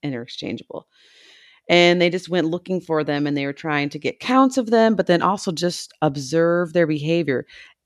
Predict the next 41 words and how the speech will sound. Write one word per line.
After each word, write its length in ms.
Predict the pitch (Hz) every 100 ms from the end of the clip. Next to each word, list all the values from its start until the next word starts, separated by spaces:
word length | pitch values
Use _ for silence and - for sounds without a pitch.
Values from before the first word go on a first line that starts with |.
| -
Not 320 | 180 220 320
even 280 | 370 370 339
collecting 460 | 294 254 247 208 151
data, 420 | 139 139 180 214
or 100 | 208
at 80 | 156
least 260 | 180 - _ - - -
there 140 | 165
was 160 | 156 143
no 160 | 180
behavioral 500 | 190 175 165 160 165
data 280 | 147 143 143
presented 380 | - 143 135 135
in 80 | 156
this 140 | 180
paper, 320 | - 214 240
because 300 | 220 202 170
typically 400 | - 285 269 214
what 140 | 160 151
you 100 | 151
do 340 | 135 139 139 -
is 320 | 143 135 143
you 220 | 139 135 - - - - - _ _
observe 420 | 165 156 190 240 240
an 120 | 220
animal, 560 | 156 147 143 139 151 165
whether 200 | 143 139
it's 200 | 139 - _ 147
under 160 | 139
human 220 | 135 135
care, 400 | 120 214 208 180
in 120 | 135 123
the 80 |
wild, 500 | 131 165 170 160 160 -
or 80 | 110
in 140 | 131
your 140 | 120
own 80 | 131
house, 420 | 131 143 147 -
and 160 | - 160
you, 240 | 160 160